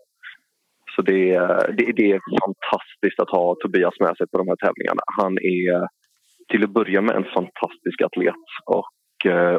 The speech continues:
otroligt erfaren. Eh, och dessutom en, eh,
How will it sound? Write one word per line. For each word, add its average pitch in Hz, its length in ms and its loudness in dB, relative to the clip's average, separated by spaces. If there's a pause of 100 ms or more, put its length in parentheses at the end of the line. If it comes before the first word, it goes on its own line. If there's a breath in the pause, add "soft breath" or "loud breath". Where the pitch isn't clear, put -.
otroligt - 520 -2
erfaren. 85 560 0 (680 loud breath)
Eh, 90 120 2
och 107 220 0
dessutom - 640 0
en, 85 260 0
eh, 85 140 4